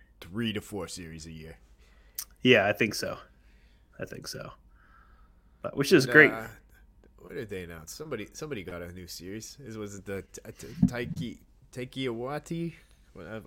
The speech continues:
Speaker 1: I, I can't say his name right ever.
Speaker 2: Oh,
Speaker 1: Is he doing a
Speaker 2: I
Speaker 1: Star Wars show?
Speaker 2: T-,
Speaker 1: Yeah, he,
Speaker 2: <laughs>
Speaker 1: he, uh,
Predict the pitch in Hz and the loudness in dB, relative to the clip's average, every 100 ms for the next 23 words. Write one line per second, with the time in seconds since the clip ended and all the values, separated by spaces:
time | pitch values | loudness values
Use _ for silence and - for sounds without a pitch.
0 | - 127 - 92 76 87 85 78 90 85 | -8 -8 -6 -10 -8 -12 -12 -14 -14 -14
1 | 82 80 78 69 - - - - - - | -14 -14 -16 -18 -20 -20 -20 -20 -20 -20
2 | - - - - - - - - - 110 | -20 -20 -20 -20 -20 -20 -20 -20 -2 -2
3 | 107 - 143 165 165 160 156 160 156 156 | -2 -6 -6 -6 -4 -2 0 0 -4 -6
4 | 156 151 147 - - - - - - - | -6 -8 -10 -14 -20 -20 -20 -8 -8 2
5 | 147 123 135 127 135 139 127 107 | 4 6 4 2 2 4 4 4